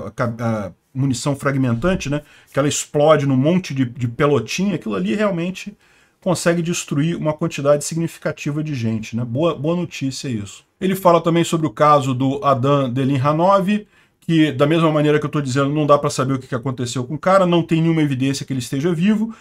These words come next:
e dado que teve essa confusão toda, é de se imaginar que no mínimo ele tá muito ferido. Se ele tivesse só um pouquinho ferido, o pessoal tinha botado uma maquiagem nele, pedido pra ele dar uma declaração, dizendo que tá bem e coisa e tal. Como nem declaração dele tem,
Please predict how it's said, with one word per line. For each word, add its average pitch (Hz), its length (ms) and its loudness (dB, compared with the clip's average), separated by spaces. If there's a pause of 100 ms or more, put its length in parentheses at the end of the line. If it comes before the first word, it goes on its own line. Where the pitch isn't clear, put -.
(220)
e 220 80 -2
dado 208 560 2
que 170 360 -2 (160)
teve 160 200 2
essa 151 140 -4
confusão 147 480 -2
toda, 180 480 -2
é 180 180 2
de 190 80 -4
se - 140 -6
imaginar 175 460 0
que - 100 -2
no 214 120 6
mínimo 202 460 4
ele 190 120 -4
tá 156 120 2
muito 175 380 -2
ferido. 131 500 -2 (320)
Se - 140 -2
ele 202 80 0
tivesse 170 340 0
só 208 200 0
um 220 60 2
pouquinho 185 440 -2
ferido, 180 400 -2
o - 20 -8
pessoal 175 300 -4
tinha 180 160 -4
botado 165 340 -2
uma 165 120 0
maquiagem 139 680 0
nele, 175 300 0 (260)
pedido 160 240 0
pra 160 100 -2
ele 147 80 -2
dar 151 100 4
uma 147 120 2
declaração, 147 760 0
dizendo 147 280 0
que - 80 -10
tá 123 160 -2
bem 151 260 2
e 147 60 -2
coisa 120 240 -2
e 113 40 -4
tal. 160 280 -2 (260)
Como 180 180 2
nem 202 380 4
declaração 185 720 0
dele 139 260 0
tem, 180 440 0